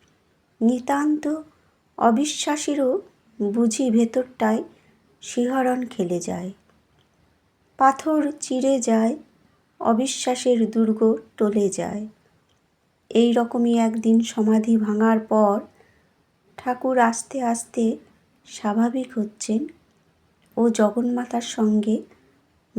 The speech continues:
ভাবে কথা বলছেন। খানিক খানিক ইঙ্গিতে বলছেন,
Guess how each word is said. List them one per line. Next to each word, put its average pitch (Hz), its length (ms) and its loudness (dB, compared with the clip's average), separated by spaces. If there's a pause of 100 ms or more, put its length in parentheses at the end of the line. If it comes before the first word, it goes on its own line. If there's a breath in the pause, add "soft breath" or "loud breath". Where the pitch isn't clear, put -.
ভাবে 220 440 2
কথা 196 340 -4
বলছেন। 175 640 -8 (1200)
খানিক 269 400 0
খানিক 262 600 -6
ইঙ্গিতে 247 520 0
বলছেন, 220 640 2